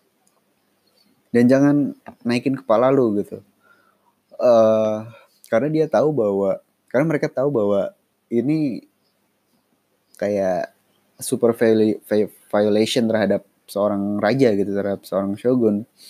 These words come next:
Tapi, dan more surprisingly, ternyata Komurasaki tidak mau tunduk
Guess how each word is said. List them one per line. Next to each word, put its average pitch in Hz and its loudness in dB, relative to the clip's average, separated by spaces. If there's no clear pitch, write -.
Tapi, 170 2
dan 101 0
more 165 0
surprisingly, 123 -2
ternyata 131 -4
Komurasaki 113 -6
tidak 110 -4
mau 117 -4
tunduk 113 0